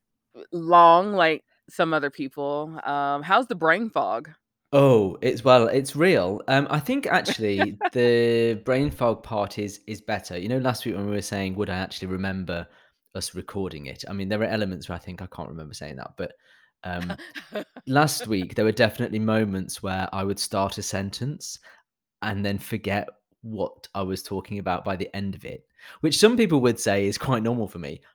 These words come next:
Speaker 2: however, I definitely noticed a difference. The
Speaker 1: <laughs>
Speaker 2: last few days, it's been more fine, I'm more, um, snotty over the last
Speaker 1: Just
Speaker 2: couple of days.
Speaker 1: snotty, oh,
Speaker 2: Yeah.
Speaker 1: well, that's,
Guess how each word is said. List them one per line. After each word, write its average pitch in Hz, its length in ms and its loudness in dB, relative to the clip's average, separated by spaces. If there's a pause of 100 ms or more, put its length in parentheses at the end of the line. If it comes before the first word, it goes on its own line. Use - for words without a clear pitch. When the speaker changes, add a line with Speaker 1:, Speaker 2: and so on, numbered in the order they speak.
Speaker 2:
however, 127 580 0 (240)
I 117 100 0
definitely 123 420 -2
noticed 110 360 -2
a 98 60 -6
difference. 92 340 -6 (460)
The 135 80 4
Speaker 1:
<laughs> - 20 6
Speaker 2:
last 160 240 2
few 151 140 2
days, 104 320 0
it's 78 140 -8
been 98 580 -4
more 95 200 -6
fine, 110 360 -4
I'm 104 160 -4
more, 101 520 -4 (100)
um, 90 560 -8 (1080)
snotty 95 640 -10 (920)
over 92 100 -12
the 92 100 -16
last 92 180 -12
Speaker 1:
Just 185 180 -12
Speaker 2:
couple 95 60 -14
of 85 60 -14
days. 92 400 -12
Speaker 1:
snotty, 165 60 -20 (100)
oh, - 60 -14
Speaker 2:
Yeah. 98 440 -10
Speaker 1:
well, - 120 -12
that's, 185 180 -18